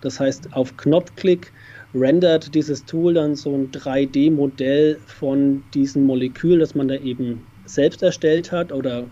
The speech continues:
man kann sich auch das aus Datenbanken, das, eine große Datenbank liegt da auch dahinter,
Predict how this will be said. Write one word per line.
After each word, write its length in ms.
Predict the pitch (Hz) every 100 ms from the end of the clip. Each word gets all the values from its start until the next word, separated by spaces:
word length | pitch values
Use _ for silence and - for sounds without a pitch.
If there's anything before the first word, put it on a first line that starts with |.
| - - -
man 260 | 156 127
kann 160 | 127 131
sich 140 | 135 127
auch 80 |
das 140 | 120 131
aus 180 | 120 -
Datenbanken, 800 | 135 160 190 156 156 160 160 147
das, 240 | 131 - -
eine 100 | 131
große 280 | 135 143 147
Datenbank 480 | 131 131 175 156 156
liegt 180 | 160
da 100 | 156
auch 100 | 147
dahinter, 440 | - 139 147 151